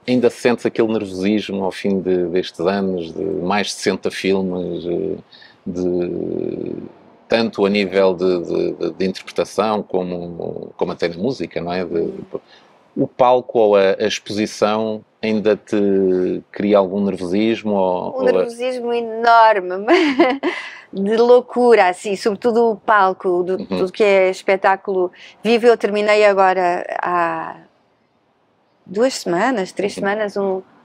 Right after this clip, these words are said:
Speaker 2: um, um espetáculo, uma obra de teatro do Cocteau, Les Parents
Speaker 1: Sim.
Speaker 2: Terribles, que, que fizemos durante
Speaker 1: Ah,
Speaker 2: três
Speaker 1: estudei
Speaker 2: anos.
Speaker 1: esse livro, sim.
Speaker 2: Ah, sim?
Speaker 1: Sim, sim.
Speaker 2: <laughs> Fiz, andámos em, também em digressão e fizemos agora uma longa temporada em Paris.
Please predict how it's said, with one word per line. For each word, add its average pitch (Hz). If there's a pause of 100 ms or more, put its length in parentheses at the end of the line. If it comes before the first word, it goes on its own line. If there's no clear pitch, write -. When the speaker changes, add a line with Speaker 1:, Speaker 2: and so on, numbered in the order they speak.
(300)
Speaker 2:
um, 185
um 185
espetáculo, 180 (300)
uma 180
obra 180
de 180
teatro 190
do 180
Cocteau, 214
Les 240
Parents 175
Speaker 1:
Sim. 185
Speaker 2:
Terribles, 196
que, 165
que -
fizemos 196
durante 175
Speaker 1:
Ah, -
Speaker 2:
três 190
Speaker 1:
estudei 185
Speaker 2:
anos. 185
Speaker 1:
esse 175
livro, 180 (300)
sim. -
Speaker 2:
Ah, -
sim? 277
Speaker 1:
Sim, 254
sim. 196
Speaker 2:
<laughs> -
Fiz, 202
andámos 190
em, 180
também 180
em 180
digressão 196
e 247
fizemos 190
agora 185
uma 185
longa 180
temporada 180
em 180
Paris. 208